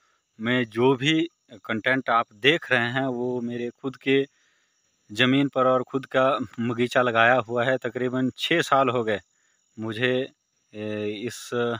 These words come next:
बगीचे के साथ, जब से पौधे छोटे थे। और हर एक की वीडियो मैंने जो है शुरू से लेके अब तक जो कठिनाइयाँ महसूस की या जो दिक्कतें आई शुरू में, शुरू में तो ऐसा है कि तीन चार साल आप ये मान के चलो कि एक भी नींबू नहीं लगेगा।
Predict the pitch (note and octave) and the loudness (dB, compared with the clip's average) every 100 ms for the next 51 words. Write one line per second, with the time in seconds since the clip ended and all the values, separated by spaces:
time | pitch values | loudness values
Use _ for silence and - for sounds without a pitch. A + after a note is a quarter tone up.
0 | - _ _ - B2 A#2+ C#3 C#3 C3 - | -10 _ _ -8 -6 -6 -4 -4 -4 -2
1 | B2 A#2 A#2+ A2 B2 A#2+ - A#2+ A#2+ - | -2 -2 -6 -8 -8 -8 -10 -12 -10 -6
2 | C#3 C#3 C3 C3+ B2 A#2 G#2+ C3 G3 - | -6 -4 -6 -8 -8 -6 -4 0 0 -2
3 | F3 D3+ C#3 G#2+ _ _ _ _ A2+ B2+ | -6 -4 -4 -6 _ _ _ _ -6 -2
4 | C#3 C#3 C3 A#2+ C3 - D#3 F3 - D3+ | -2 -2 -4 -6 -6 -6 -4 -4 -2 -2
5 | C#3 - C#3 - _ - F3+ D#3 A#2+ G2 | -4 -6 -8 -10 _ 0 0 0 -4 -4
6 | - - - - A#2 C#3 B2+ - B2 B2 | -20 -20 -20 -14 -4 -4 -2 -6 -4 -4
7 | B2 B2+ A#2+ A#2 A#2 C#3+ D3+ - C3+ B2+ | -2 -6 -6 -6 -6 -6 -6 -6 -4 -4
8 | B2 _ _ _ A#2+ A#2 B2 C#3+ C#3+ - | -6 _ _ _ -6 -4 -2 0 -2 -2
9 | C3 D3+ B2+ G#2 - _ _ _ _ _ | 0 4 4 2 -6 _ _ _ _ _
10 | - F3 D3+ A2 F#2+ _ - _ - D3+ | -2 0 0 -2 -6 _ -20 _ -6 -2
11 | D3 C#3+ C#3 - C3+ C3 C3 C3+ B2+ B2+ | 0 2 0 0 -4 -4 -6 -6 -2 -4
12 | - B2+ C3 A#2 A#2+ - G#2+ C3 D3 C3+ | -2 -4 -2 -4 -4 -8 -2 0 2 2
13 | C3 B2 C3 B2 A#2+ A#2+ A#2+ C#3 C3 A2+ | 0 -6 -8 -8 -10 -6 -2 -2 -2 -8
14 | A2 G#2 G#2+ F#2 G2+ G2 F#2 F2 | -10 -10 -10 -10 -10 -12 -12 -16